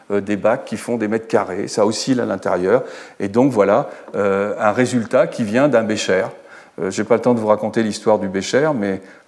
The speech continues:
c'était, on, pour, pour trouver les bonnes formulations, on a, ça a été très intéressant.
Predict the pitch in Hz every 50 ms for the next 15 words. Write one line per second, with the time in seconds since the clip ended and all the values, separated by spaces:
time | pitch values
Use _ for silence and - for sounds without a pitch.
0 | _ - - - 104 - 117 110 104 104 90 107 107 104 107 - - - 104 -
1 | - 117 - - 135 127 135 123 113 104 123 123 120 - 117 107 107 107 110 104
2 | - - 139 143 131 120 107 104 107 - 120 - - 107 101 - - 113 - -
3 | 135 120 120 117 - 113 107 104 - - 95 -